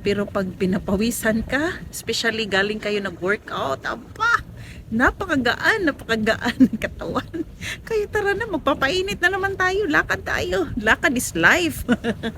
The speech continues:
Ay, tingnan nyo.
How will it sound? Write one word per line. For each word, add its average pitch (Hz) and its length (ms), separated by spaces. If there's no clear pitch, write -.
Ay, 294 560
tingnan 349 480
nyo. 370 160